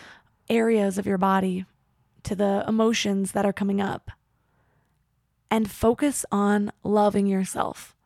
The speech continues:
Focus on directing all of the positive energy and love that you have towards you because you deserve it. This is such a powerful practice. It's one that I try to do regularly,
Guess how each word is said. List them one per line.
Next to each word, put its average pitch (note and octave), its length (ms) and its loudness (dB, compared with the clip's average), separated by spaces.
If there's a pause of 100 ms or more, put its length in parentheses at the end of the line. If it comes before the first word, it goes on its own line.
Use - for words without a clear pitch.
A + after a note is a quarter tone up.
(440)
Focus C4 440 4
on A3 320 2 (240)
directing B3 720 2 (240)
all C4+ 280 6
of A#3+ 100 0
the C4 80 2
positive A#3+ 500 2
energy A3+ 420 0
and G#3 220 0
love G#3 200 0
that G#3+ 120 0
you A#3 120 -2
have G#3 440 -2 (260)
towards G#3+ 400 2
you A3 440 -2 (340)
because G#3 300 0
you A3 100 0
deserve G3 340 -2
it. - 160 -6 (1080)
This C4 180 0
is C#4 160 -2
such - 340 2
a A#3 60 0
powerful G#3 380 -2
practice. G3 500 -2
It's - 220 -10
one A3 160 0
that A3+ 100 2
I G3+ 80 2
try G3+ 220 -4
to G3+ 100 0
do G3 140 -2
regularly, G3 760 -2